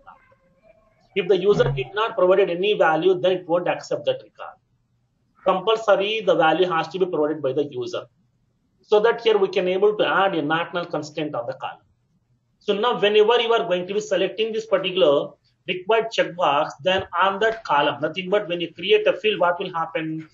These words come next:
Speaker 1: With this name, it is creating a column. On that column, it is going to be applying a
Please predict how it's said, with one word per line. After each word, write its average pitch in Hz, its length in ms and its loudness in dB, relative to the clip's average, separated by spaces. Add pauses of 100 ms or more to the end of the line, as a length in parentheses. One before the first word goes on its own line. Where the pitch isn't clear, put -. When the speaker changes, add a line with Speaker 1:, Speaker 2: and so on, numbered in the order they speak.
(260)
Speaker 1:
With 165 220 -4
this 220 240 -12
name, 202 240 0
it 180 80 -4
is 190 140 -8
creating 196 480 -2
a 175 100 2
column. 127 400 -4 (100)
On 196 200 0
that 220 200 0
column, 180 340 2
it 165 120 -6
is 180 140 -8
going 147 240 -2
to 180 60 -8
be 143 180 -6
applying 175 640 -2
a 196 280 -6